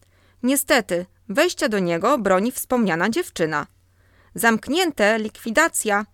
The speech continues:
wyprzedajemy resztki towaru”, wyjaśnia. W ciągu paru minut sporo osób odchodzi zawiedzionych sprzed tego sklepu.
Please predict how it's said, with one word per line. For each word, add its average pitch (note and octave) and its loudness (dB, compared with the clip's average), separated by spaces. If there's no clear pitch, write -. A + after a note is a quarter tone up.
wyprzedajemy A#3+ 2
resztki G3 -2
towaru”, G3+ 4
wyjaśnia. F#3 -4
W - -12
ciągu G#3+ -2
paru D4+ 0
minut G3+ 0
sporo D#4+ 2
osób G3 0
odchodzi G3+ -2
zawiedzionych F#3 -4
sprzed - -8
tego E3+ -4
sklepu. C#3+ -4